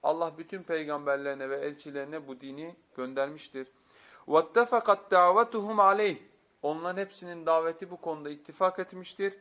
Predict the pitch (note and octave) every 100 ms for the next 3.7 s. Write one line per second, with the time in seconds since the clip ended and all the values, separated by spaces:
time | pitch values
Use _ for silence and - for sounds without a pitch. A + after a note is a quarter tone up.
0 | _ _ _ - D3+ E3 F#3 E3 D#3 D3+
1 | E3+ - D3 C#3+ - E3+ D3 C#3+ D#3+ D#3
2 | D3 C#3 D3 D#3+ C#3+ D3 D3+ D#3+ D3+ D3
3 | C3+ C#3+ - D3+ C#3 C#3 E3+